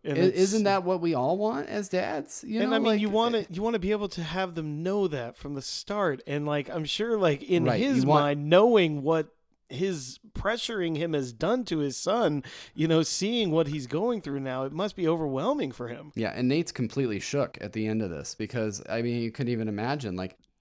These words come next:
Speaker 2: he's so intimidated by his dad, and his dad, that intimidation and that, that striving to perfect himself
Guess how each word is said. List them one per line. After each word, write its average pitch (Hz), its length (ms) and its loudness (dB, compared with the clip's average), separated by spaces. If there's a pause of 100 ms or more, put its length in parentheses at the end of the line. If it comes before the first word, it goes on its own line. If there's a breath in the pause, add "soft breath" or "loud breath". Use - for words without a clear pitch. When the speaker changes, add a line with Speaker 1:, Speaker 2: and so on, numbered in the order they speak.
Speaker 2:
he's 139 200 2
so 127 240 0
intimidated 110 720 0
by 98 160 -2
his 92 220 -8
dad, 104 480 -2 (320)
and 104 440 -2
his 101 200 -6
dad, 107 600 -2 (280)
that 120 180 0
intimidation 117 800 -2
and 110 220 -4
that, 107 200 -6 (340)
that 120 260 -2
striving 139 720 0
to 117 320 -4
perfect - 800 -6 (840)
himself 123 720 0